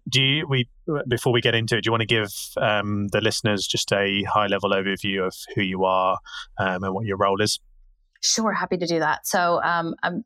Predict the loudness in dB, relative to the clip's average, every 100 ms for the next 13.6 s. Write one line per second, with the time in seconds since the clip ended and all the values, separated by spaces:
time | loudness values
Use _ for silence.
0 | -4 -4 -2 -2 0 2 0 2 0 0
1 | 0 2 2 2 -2 -2 -2 -2 0 -2
2 | -2 -2 -4 0 0 2 2 0 0 -4
3 | 0 -2 -2 -4 0 0 0 0 0 -2
4 | -8 -12 -16 -16 -16 -18 _ 0 2 2
5 | 0 0 2 4 4 4 4 4 2 0
6 | 2 2 2 2 2 0 0 0 0 0
7 | 0 0 0 0 0 0 0 0 -2 0
8 | 0 0 -2 0 2 2 2 -2 0 0
9 | 0 0 0 0 0 0 2 2 2 2
10 | -2 -4 -2 0 0 -2 -6 -6 -2 0
11 | 0 -2 -2 0 2 4 2 0 -8 -16
12 | -20 -20 _ 0 2 2 2 0 2 2
13 | 2 2 4 4 2